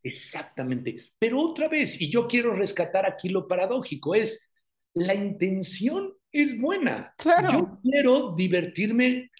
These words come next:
Speaker 1: y por eso gasto con el dinero que no tengo.
Speaker 2: Sí.
Speaker 1: O yo quiero, este, curarme,
Speaker 2: Ujú.
Speaker 1: o tú quieres tener una buena educación con tus hijas, una buena relación con tus hijas.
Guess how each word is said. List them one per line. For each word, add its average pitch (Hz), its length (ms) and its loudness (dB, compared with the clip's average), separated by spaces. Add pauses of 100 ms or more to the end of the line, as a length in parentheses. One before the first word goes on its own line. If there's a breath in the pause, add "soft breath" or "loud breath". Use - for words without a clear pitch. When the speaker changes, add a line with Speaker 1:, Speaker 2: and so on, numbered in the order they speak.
(140)
Speaker 1:
y 160 40 0
por 170 200 -2
eso 185 280 2
gasto 180 420 -2
con 175 400 -6
el 139 140 -2
dinero 147 340 0
que 139 80 -4
no 160 180 -4
tengo. 208 420 0 (140 loud breath)
Speaker 2:
Sí. - 200 -12
Speaker 1:
O 185 200 6 (120)
yo 208 240 4
quiero, 208 720 4
este, 135 720 -2
curarme, 170 800 -2 (180)
Speaker 2:
Ujú. 226 180 -8
Speaker 1:
o 175 160 0
tú 226 60 -10 (140)
quieres 226 360 -2
tener 190 300 -2
una 208 220 0
buena 214 480 -2 (180)
educación 180 680 -2
con 190 240 -2
tus 196 240 -4
hijas, 262 360 0
una 196 140 -2
buena 202 220 0
relación 180 360 -4
con 208 160 -4
tus - 200 -8
hijas. - 360 -6